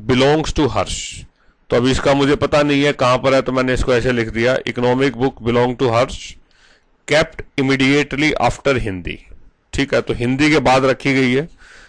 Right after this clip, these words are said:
तो इसका मतलब economic से पहले क्या हो गया, Hindi हो गया,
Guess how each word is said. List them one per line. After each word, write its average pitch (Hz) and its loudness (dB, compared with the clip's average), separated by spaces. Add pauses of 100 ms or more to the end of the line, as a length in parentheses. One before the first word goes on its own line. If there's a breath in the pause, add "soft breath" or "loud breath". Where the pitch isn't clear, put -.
(140 loud breath)
तो 123 0
इसका 143 2
मतलब 139 0
economic 135 0
से 151 0
पहले 139 0
क्या 131 0
हो 127 2
गया, 135 0 (120)
Hindi 117 -2
हो 127 2
गया, 131 -2